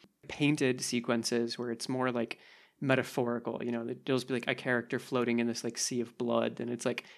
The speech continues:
not a thing that's happening, but it's sort of a, just a, you know, a more, like, lyrical representation of it. Uh, and they're, like, those two things happen in very distinct art styles, and they're both incredible. Yeah, I don't know. It, it's just a wonderful,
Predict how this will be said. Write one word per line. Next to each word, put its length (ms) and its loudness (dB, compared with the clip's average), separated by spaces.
not 180 6
a 40 2
thing 120 2
that's 160 4
happening, 520 2
but 100 -6
it's 120 -4
sort 140 0
of 100 -4
a, 200 -2
just 220 -2
a, 160 2
you 100 -2
know, 120 -2
a 80 2
more, 240 4
like, 280 -2
lyrical 520 4
representation 680 -2
of 80 -4
it. 200 -4
Uh, 260 0
and 320 2
they're, 140 6
like, 200 2
those 340 4
two 140 2
things 200 2
happen 260 4
in 120 2
very 300 2
distinct 680 2
art 220 0
styles, 540 -4
and 140 2
they're 100 4
both 360 4
incredible. 800 -2
Yeah, 260 4
I 100 4
don't 100 4
know. 140 2
It, 160 0
it's 140 2
just 140 4
a 60 10
wonderful, 640 4